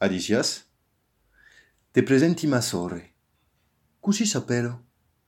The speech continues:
S'appello Lisa. Encantat, Lisa. Encantado, jeu tanben. D'on venes, Luc? Jeu sui de Toulouse.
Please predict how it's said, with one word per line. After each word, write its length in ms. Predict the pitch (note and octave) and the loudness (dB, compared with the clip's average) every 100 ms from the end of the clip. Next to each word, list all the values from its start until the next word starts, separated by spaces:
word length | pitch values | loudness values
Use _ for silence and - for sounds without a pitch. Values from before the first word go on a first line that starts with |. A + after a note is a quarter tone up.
| _ _ _ _ | _ _ _ _
S'appello 840 | - A2+ G#2+ C#3+ C#3 B2+ A#2 A2+ | -6 -2 -2 0 0 2 0 -2
Lisa. 540 | A2+ C3+ D3 G#2 F#2+ G2 _ _ _ _ _ _ _ - | -2 -2 -2 -4 -6 -14 _ _ _ _ _ _ _ -4
Encantat, 640 | F#3 F3 D3+ F#3 E3 - | 0 0 0 0 0 -4
Lisa. 360 | G2 F2 E2 G2 _ _ _ _ _ _ _ - | -8 -8 -16 -20 _ _ _ _ _ _ _ -2
Encantado, 640 | G#2+ F2+ E2+ E2+ A#2 C3 | -2 0 -2 0 0 2
jeu 240 | A2+ A#2+ B2 | 0 0 0
tanben. 420 | C3 G2 G#3 - _ _ _ _ C#3 | 2 2 0 -4 _ _ _ _ 0
D'on 200 | F3 E3 | 2 4
venes, 340 | D#3+ C#3+ A#2+ | 4 4 0
Luc? 340 | A#2+ B2+ - _ _ _ _ _ _ _ - | -2 -4 -12 _ _ _ _ _ _ _ -6
Jeu 240 | A2 C#3 C3 | 2 2 2
sui 320 | - F3 D3 | -2 -2 0
de 100 | A#2+ | -2
Toulouse. 640 | - B2 G#2 F#2+ E2+ - | 0 0 0 -2 -6 -10